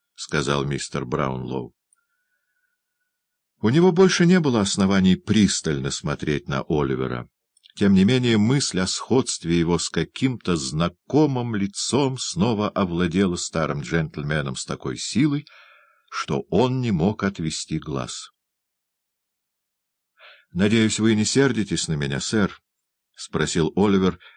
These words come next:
устремив на него умоляющий взгляд. "Нисколько", — сказал старый джентльмен. "Что же это значит? Бэдуин, смотрите".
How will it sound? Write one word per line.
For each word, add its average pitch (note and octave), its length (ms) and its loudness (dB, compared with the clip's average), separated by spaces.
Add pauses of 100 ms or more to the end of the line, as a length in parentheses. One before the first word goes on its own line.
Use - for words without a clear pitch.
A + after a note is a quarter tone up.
(200)
устремив E2 600 -2
на F2 80 0
него D#2 320 0
умоляющий D2+ 680 -4
взгляд. C2+ 420 -8 (500)
"Нисколько", — D2+ 960 -4 (240)
сказал F2 460 -2
старый E2+ 360 -2
джентльмен. E2 580 -2 (840)
"Что - 520 -2
же E3 140 0
это E3+ 300 0
значит? B2+ 720 -2 (1080)
Бэдуин, D2+ 640 -2 (1160)
смотрите". - 800 -2